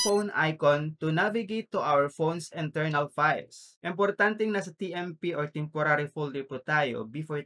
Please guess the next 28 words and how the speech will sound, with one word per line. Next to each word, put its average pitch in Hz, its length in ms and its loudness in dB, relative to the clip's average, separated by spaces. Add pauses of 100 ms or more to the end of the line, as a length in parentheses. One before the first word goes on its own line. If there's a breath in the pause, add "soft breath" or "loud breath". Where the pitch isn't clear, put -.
tapping 160 720 -2
the 127 80 -4
mobile 156 560 -2
phone 131 480 -4 (160)
icon. 107 480 -2 (580)
Tap 247 320 4
ko 254 80 4
ang 240 160 2
download 202 540 4
folder 135 500 2
dahil 170 240 4
dito 160 240 -6
ko 170 160 -6
na-save 165 400 -2
ang - 240 4
R 185 160 4
O 202 80 -2
fifty-one 165 640 -2
firmware 208 460 -2
files. 120 680 -2 (560)
Select 214 540 4
the 185 160 6
bin 214 400 0
file. 151 560 4
Dapat 151 480 2
naka-check 165 640 -4
tulad 151 340 2
nito. 127 460 -2